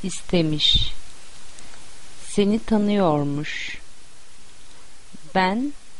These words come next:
yanlış biliyormuşum. Tatili güzel geçmiş. Sorunun cevabını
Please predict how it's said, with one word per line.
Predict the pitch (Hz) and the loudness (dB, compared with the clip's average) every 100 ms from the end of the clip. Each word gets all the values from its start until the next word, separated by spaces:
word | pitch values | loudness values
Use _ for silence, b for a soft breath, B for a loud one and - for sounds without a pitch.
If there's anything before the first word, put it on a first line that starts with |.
| 180 | -4
yanlış | 190 190 196 208 220 - - - - - | 2 4 4 4 4 4 2 2 2 0
biliyormuşum. | 151 139 139 139 135 139 - 160 151 - - - - - - - - B B B - | -2 0 2 2 -2 -2 -2 -2 -4 -6 -8 -8 -8 -8 -8 -10 -10 B B B -6
Tatili | - 185 185 - 185 208 | 2 4 4 0 0 0
güzel | 196 170 196 190 | 0 4 4 4
geçmiş. | 170 147 147 - 147 143 - - - - - - - - B B B B B B - | 4 2 0 0 0 0 2 4 4 2 -4 -10 -10 -10 B B B B B B -6
Sorunun | - 196 190 190 196 240 226 | 0 2 2 2 2 2 2
cevabını | 196 185 175 170 151 160 170 214 | 4 4 4 4 2 2 0 0